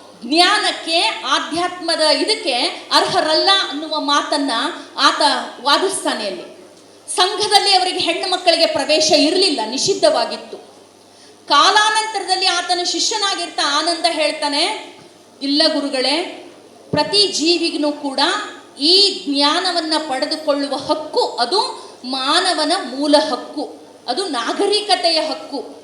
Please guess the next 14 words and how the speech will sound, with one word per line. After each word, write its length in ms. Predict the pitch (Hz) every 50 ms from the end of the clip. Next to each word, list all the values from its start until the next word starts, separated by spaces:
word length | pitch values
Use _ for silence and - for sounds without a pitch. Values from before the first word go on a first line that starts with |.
| - - -
ಅದು 160 | 262 - 403
ಮ-, 280 | 392 302 226 - - - - - - - 226 247 247 226
ಮನುಷ್ಯ 460 | 247 277 311 339 508 - - - 415 359
ಜೀವಿಯ 440 | - - 277 339 381 392 381 381
ಹಕ್ಕು" 460 | 415 - - 320 311 311 311 311 339 294
ಅಂದಾಗ 420 | 262 277 285 285 339 415 - - 262 254 277 370 - - - - - - -
ಆ 380 | 262 269 269 269 269 254 247 233 220 208
ಭಿಕ್ಷುಣಿಯರಾಗಿಸ್ಬೋದಾಗಿರ್ತಕ್ಕಂಥ 2500 | - 339 330 311 311 - 403 427 403 381 370 349 330 311 285 285 277 294 302 311 330 330 - - - 277 247 285 277 269 277 262 262 262 262 254 - - 247 - - 254 240 - - 277 233 214
ಒಂದು 220 | - 262 320 415
ಸೌಲಭ್ಯವನ್ನ 680 | 415 - 285 247 254 294 269 - - 247 233 233 233 320 427 -
ಸಂಘದಲ್ಲಿ 460 | 294 254 269 277 254 220 240 233 254
ಕಲ್ಪಿಸ್ತಾನೆ. 1040 | - - 233 - - - 240 226 - - 233 208 220 262 320 359 349 359 - - - - - - - - - - - - - - - -
ಒಂದು 360 | 247 285 294 339 320 339 330
ಶತಮಾನಗಳು 1500 | - - - 294 269 - - 311 320 339 349 359 370 381 403 415 415 415 392 - 370 370 370 370 359 349 285 - - -